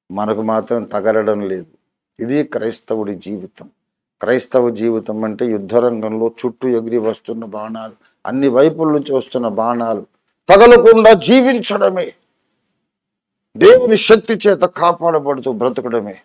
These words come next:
క్రైస్తవ జీవితం. అలాంటి యుద్ధ రంగంలో మనం ఉన్నాం. ప్రభు రాకడ బహు సమీపం. ఆ, ఇజ్రాయెల్ అరబ్ యుద్ధాలు చూస్తుంటే తెలిసిపోతుంది. ఇంకా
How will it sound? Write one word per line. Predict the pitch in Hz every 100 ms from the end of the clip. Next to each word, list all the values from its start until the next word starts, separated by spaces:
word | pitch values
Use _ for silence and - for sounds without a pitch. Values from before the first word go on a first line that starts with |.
| _ _ _ _
క్రైస్తవ | 120 156 - 151 139 113
జీవితం. | 233 269 - 147 147 123 _ _ _ _ _ _ _ _ _ _ _ _ _ _ _ _ _ _ _ _ _ _ _ _ _ _ _ _ -
అలాంటి | 104 110 107 104
యుద్ధ | 98 104 101
రంగంలో | 101 95 95 90
మనం | 92 90 92
ఉన్నాం. | 90 87 95 _ _ _ _ _ _ _ _ _ _ _ -
ప్రభు | 104 101 104
రాకడ | 104 98 95 98
బహు | 95 98 -
సమీపం. | 101 104 104 - - _ _ _ _ _ _ _ _ _ _ _ _ _ _ _ _ _ _ _ _ _ _ _ -
ఆ, | 98 101 107
ఇజ్రాయెల్ | 98 110 110 107 101 101
అరబ్ | 101 98 95
యుద్ధాలు | 98 90 101 98 98
చూస్తుంటే | 92 _ 98 98 -
తెలిసిపోతుంది. | 104 110 - 123 - 113 117 95
ఇంకా | -